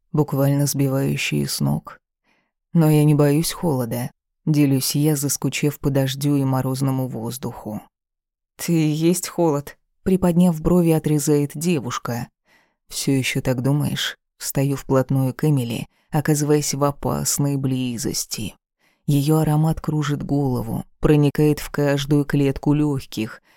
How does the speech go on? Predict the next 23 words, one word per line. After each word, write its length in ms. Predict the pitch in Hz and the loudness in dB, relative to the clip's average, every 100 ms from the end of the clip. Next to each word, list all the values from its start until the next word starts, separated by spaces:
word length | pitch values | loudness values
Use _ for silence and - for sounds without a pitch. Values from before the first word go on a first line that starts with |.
| _ _ | _ _
Она 220 | - 151 | -6 -4
пахнет 500 | 139 127 - 151 139 | -4 -6 -6 -6 -6
клубникой. 840 | - 127 120 131 127 - 127 123 - _ _ _ | -4 -2 0 0 0 -4 -10 -12 -16 _ _ _
Между 380 | 160 165 151 160 | 4 4 2 0
её 300 | 165 165 170 | 0 0 0
бёдер 500 | 160 180 160 156 - _ | 2 0 2 -2 -2 _
так 240 | 185 226 | -4 -2
же 180 | - 131 | -2 -2
сладко. 680 | - 123 117 107 - 110 101 _ _ _ _ _ | 0 -2 -2 -4 -8 -8 -10 _ _ _ _ _
«Ну, 520 | 175 160 151 147 143 143 139 | -2 0 0 0 -2 -4 2
на 200 | 175 180 | 4 6
треке 400 | 175 156 185 180 | 4 2 2 0
ты 140 | 143 131 | -4 -4
был 240 | 139 139 | -2 0
не 160 | 143 139 | -2 0
похож 400 | 143 - 180 - | -2 0 -2 2
на 140 | 170 | 2
того, 180 | 147 131 | 2 -2
кого 220 | - 135 | -2 0
обычно 420 | 135 127 - 139 | 0 0 -4 -4
из 80 | 131 | -4
себя 220 | - 139 | -2 -2
строишь», 520 | 139 - 135 127 - | -4 -2 -2 -2 -6